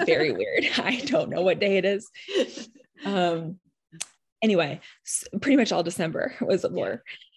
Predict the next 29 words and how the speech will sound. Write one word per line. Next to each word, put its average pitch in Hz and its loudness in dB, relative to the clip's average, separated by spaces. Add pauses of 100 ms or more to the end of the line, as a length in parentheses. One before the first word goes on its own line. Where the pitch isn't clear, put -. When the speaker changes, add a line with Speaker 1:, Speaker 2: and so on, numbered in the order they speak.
Speaker 2:
Yeah. 160 -8 (300)
Speaker 1:
A 254 8
happy 240 2
blur, 165 0
but - 2
still - -6
Speaker 2:
Yes. - -14
Speaker 1:
a - 2
blur. - -2
Um, 196 4 (320)
okay. 226 2
So 220 2 (880)
I 330 2
knew, 196 2
like, 240 2
I 339 -2
know 143 -6
that 175 -4 (220)
things 214 4
are 185 2
weird 147 0
and 165 -2
wrong 147 -6 (160)
in 190 2
my 160 -2
body. - -4 (380)
Like, 180 0 (560)
my 185 4
stomach 214 2